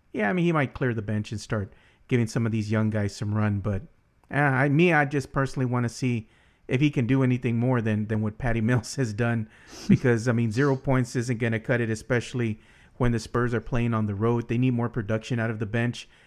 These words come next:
and I was surprised that the bench didn't play any better, uh, especially here at the A T and T Center. But we're gonna start moving forward and looking towards Game Four that's coming up,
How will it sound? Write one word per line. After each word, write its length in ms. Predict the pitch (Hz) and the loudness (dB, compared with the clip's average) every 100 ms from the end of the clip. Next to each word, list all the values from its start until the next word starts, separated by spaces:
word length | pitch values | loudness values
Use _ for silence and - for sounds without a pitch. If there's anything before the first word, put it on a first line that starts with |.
| - | -10
and 180 | - 120 | -2 0
I 40 | |
was 180 | 131 135 | 2 0
surprised 560 | - - 175 175 160 147 | -6 -4 0 2 0 -2
that 140 | 131 | -4
the 80 | 123 | -4
bench 300 | 117 131 - | -2 -2 -2
didn't 220 | 139 123 | -6 -6
play 360 | - 135 131 131 - | -2 -2 -2 -4 -4
any 220 | 139 131 | -2 0
better, 480 | 110 123 139 98 - - - - | 0 -2 0 -4 -8 -18 -20 -8
uh, 220 | 117 110 110 - | -2 -2 -4 -6
especially 520 | 135 - 160 - 135 | -6 -2 -4 -2 -4
here 200 | 127 131 | 0 0
at 100 | 117 | -2
the 160 | 123 117 | -4 -6
A 40 | |
T 200 | 113 123 | -4 -4
and 140 | 110 104 | -4 -2
T 140 | 180 | -4
Center. 340 | - 127 123 | -2 -2 0
But 360 | 110 135 143 - _ _ _ - _ _ - | 2 2 2 -4 _ _ _ -20 _ _ 0
we're 120 | 160 | 2
gonna 180 | 175 156 | 2 0
start 300 | - 156 147 | 0 -2 0
moving 240 | 156 135 | 0 -2
forward 320 | - 147 147 | -2 -2 0
and 100 | 123 | 0
looking 260 | 131 131 135 | -2 -2 -4
towards 500 | - 131 127 117 - | 4 4 4 -4 -14
Game 480 | 117 113 131 135 131 | -6 0 2 2 0
Four 500 | - - 131 104 107 | -4 -2 -2 -2 -6
that's 260 | 117 110 | -10 -10
coming 320 | - 127 113 | -4 -2 0
up, 240 | 110 107 | -2 -4